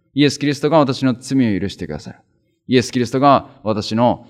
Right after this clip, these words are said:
救いだっていうことを信じ続けるくびきを私たちは追うんですよ。そしたらイエス・キリストが全てを追ってくださるんですよ。神を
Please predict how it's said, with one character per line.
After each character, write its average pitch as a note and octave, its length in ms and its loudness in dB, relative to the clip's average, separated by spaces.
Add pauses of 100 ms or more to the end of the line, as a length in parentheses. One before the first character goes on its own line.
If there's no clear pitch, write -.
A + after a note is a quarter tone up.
(120)
救 - 360 -10
い A#2 40 -4
だ B2 120 2
っ B2+ 80 -6
て A2 120 -4
い - 20 0
う G2+ 60 -4
こ G#2 100 -4
と A2+ 140 2
を - 400 2
信 A#2+ 260 -2
じ A#2+ 100 -2
続 B2+ 240 -4
け C3 120 -2
る A#2+ 100 -2
く - 160 -6
び G2 120 -4
き A#2 120 -2
を G#2 60 0
私 F#2+ 240 -4
た F2+ 40 -12
ち - 100 -10
は - 180 -10
追 E2 140 -8
う - 20 -10
ん - 40 -10
で - 100 -16
す - 80 -20
よ。 - 120 -20
そ B2+ 160 -4
し - 80 -6
た A3 80 2
ら F3 80 2
イ C3+ 100 6
エ C3 60 6
ス・ - 80 -4
キ C3+ 80 -2
リ A#2+ 60 0
ス - 60 -10
ト B2+ 100 -4
が C#3 260 2 (220)
全 C3+ 260 -2
て G2 100 -2
を F#2+ 200 -2
追 - 40 -12
っ F#2 40 -16
て - 140 -8
く A2+ 80 -2
だ G2 80 0
さ G#2 100 -4
る D#2 80 -4
ん C2 80 -14
で - 60 -18
す - 40 -20
よ。 - 140 -20 (2250)
神 A#2 280 4
を F#2 200 -2